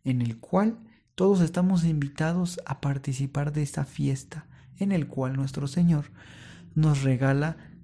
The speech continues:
el perdón de nuestras culpas y de nuestros, de nuestras faltas, ¿verdad? De cada una de nuestras culpas y de nuestras penas. Así es,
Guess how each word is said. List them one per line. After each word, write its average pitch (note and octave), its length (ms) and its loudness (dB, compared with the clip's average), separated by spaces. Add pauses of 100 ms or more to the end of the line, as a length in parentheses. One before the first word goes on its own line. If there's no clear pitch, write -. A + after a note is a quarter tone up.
el C#3 220 0
perdón C3+ 480 0
de D#3 100 2
nuestras C3+ 480 0
culpas F3+ 720 0 (1200)
y C#3+ 80 2
de C3+ 160 2
nuestros, B2 1000 -2 (1160)
de B2+ 120 -2
nuestras A#2 480 -4
faltas, - 720 -8 (180)
¿verdad? B1+ 340 -6 (880)
De C3 120 -4
cada E3 300 2
una D3 400 2 (1040)
de C#3+ 100 4
nuestras C#3 380 2
culpas F3+ 520 4
y E3 120 2
de C#3 100 0
nuestras B2+ 520 -4 (180)
penas. C#3+ 680 -6 (300)
Así C3 380 -6
es, - 380 -14